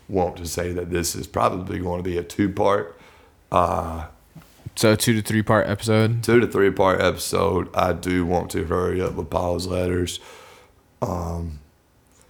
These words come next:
Speaker 1: I gotta go after the prophets. I gotta do the Gospels. But even with, with Judaism's idols, I wanna speak a little bit about Judaism's idols.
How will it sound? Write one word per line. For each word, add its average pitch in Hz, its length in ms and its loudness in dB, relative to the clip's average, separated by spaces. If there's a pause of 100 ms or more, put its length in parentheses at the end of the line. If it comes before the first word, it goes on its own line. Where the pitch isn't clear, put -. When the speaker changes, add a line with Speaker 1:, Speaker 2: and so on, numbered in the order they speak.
(960)
Speaker 1:
I 92 100 4
gotta 85 180 2
go 82 140 -2
after 82 180 -4
the 85 80 -4
prophets. 82 520 -4
I 85 100 -2
gotta 82 200 -2
do 85 160 -4
the 85 100 -2
Gospels. 87 760 -6 (2500)
But 90 380 -2
even 98 440 0
with, 92 340 2 (400)
with 92 300 2
Judaism's 90 720 2
idols, 82 440 -10 (220)
I 92 100 0
wanna 92 220 4
speak 87 240 -2
a 90 40 -6
little 87 180 2
bit 87 100 0
about 90 260 -6
Judaism's 90 640 -4
idols. 85 360 -8